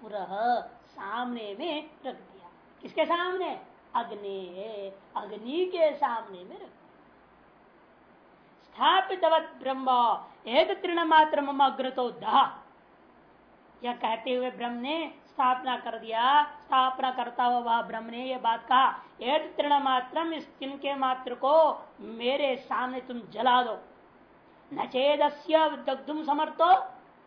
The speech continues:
यदि तुम इसको जलाने में समर्थ नहीं होवोगे तो मुंच दग्धृत्वाम",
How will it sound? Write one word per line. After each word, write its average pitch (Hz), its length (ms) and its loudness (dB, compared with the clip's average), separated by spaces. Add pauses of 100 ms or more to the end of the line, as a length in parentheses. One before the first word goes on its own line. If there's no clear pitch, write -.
(160)
यदि 226 240 -8
तुम 330 400 -4
इसको 311 220 -6
जलाने 302 400 4
में 302 80 -6
समर्थ 294 320 -6
नहीं 302 240 -2
होवोगे 339 500 4 (580)
तो 302 320 8 (440)
मुंच 349 360 -4
दग्धृत्वाम", 247 1160 2